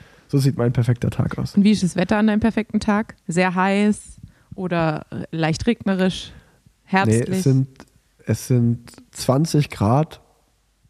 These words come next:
Speaker 1: und es ist ein Sonne-Wolken-Mix. Also es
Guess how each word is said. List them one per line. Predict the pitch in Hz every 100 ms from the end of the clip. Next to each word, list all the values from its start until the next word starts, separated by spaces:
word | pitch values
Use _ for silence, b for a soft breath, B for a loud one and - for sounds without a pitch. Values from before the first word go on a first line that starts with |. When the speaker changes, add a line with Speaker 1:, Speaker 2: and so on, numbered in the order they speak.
| _ -
Speaker 1:
und | 127 123
es | 120
ist | 123
ein | 120 117
Sonne-Wolken-Mix. | 113 123 131 117 107 107 - 95 76 - -
Also | 113 117
es | 104 -